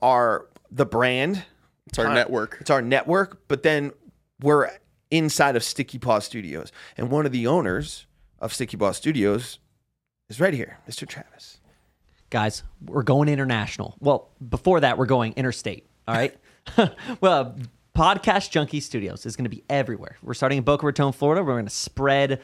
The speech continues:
Speaker 3: to the, uh, to the West Coast. So we're gonna get 'em from both sides. We got the network junkies, bizarre junkies, fight junkies, Vegas junkies, action junkies, uh, all the junk-, gridiron junkies, shut up. Um, and then we're gonna have Podcast Junkie Studios. So in your city,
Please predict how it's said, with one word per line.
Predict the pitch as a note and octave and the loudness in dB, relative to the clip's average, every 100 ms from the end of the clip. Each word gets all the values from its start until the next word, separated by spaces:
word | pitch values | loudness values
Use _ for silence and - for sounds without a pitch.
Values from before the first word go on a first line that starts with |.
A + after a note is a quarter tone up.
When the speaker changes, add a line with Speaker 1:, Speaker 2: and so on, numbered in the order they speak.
| - | -14
Speaker 3:
to | - | -4
the, | A#2+ A2+ | 0 2
uh, | A2 | 2
to | - | 0
the | B2+ | -2
West | A#2 A#2+ - | 0 0 0
Coast. | - A2+ - - - | -2 -2 -4 -16 -20
So | - B2+ | -10 -4
we're | |
gonna | D3 D#3 | -2 0
get | D3 | 0
'em | C3 | -2
from | A#2+ | 0
both | B2+ C3 | 2 2
sides. | - A2 A2+ | 2 0 -2
We | |
got | A2+ A2+ | -6 -4
the | |
network | A#2+ D#3 G#3 G3+ _ _ _ _ - | -6 -2 -4 -4 _ _ _ _ -2
junkies, | C3+ D3+ C#3 A#2 | -2 0 -2 -4
bizarre | A#2 E3 E3+ | 0 2 4
junkies, | F3+ E3+ E3 | 0 -2 -8
fight | - F3 E3+ | 0 0 2
junkies, | E3+ D#3 D3+ - - _ | -4 -4 -10 -12 -20 _
Vegas | F#3+ F3 - | 4 4 2
junkies, | E3+ D#3 D#3 - | 0 0 -4 -2
action | F3+ F#3 - | 0 0 0
junkies, | C#3 D#3 - D3 - _ - _ - | 2 2 2 -4 -4 _ -20 _ 0
uh, | |
all | D3 C3+ F3+ | 2 4 4
the | G3 | 2
junk-, | F#3 E3 | 2 0
gridiron | A#2+ G3 F#3 E3+ | 4 4 6 4
junkies, | D3 E3 E3+ E3 - | 2 2 0 -4 -2
shut | D3+ B2+ | 2 2
up. | B2+ - - _ | 0 -10 -20 _
Um, | D3 D3 C#3 C3+ B2+ - | 4 4 4 2 -2 0
and | D3+ D3 C3+ | 2 2 2
then | D3+ D3+ | 2 2
we're | D3+ | 0
gonna | D#3 | 2
have | D#3 - | 0 2
Podcast | D3+ D3+ D#3 - | 0 2 -2 0
Junkie | D#3 D3 | -6 -4
Studios. | - G3 G#2+ | -4 -2 -2
So | - | -2
in | C3 | -2
your | D#3+ | -2
city, | F#3+ G3 E3 | -4 -4 -6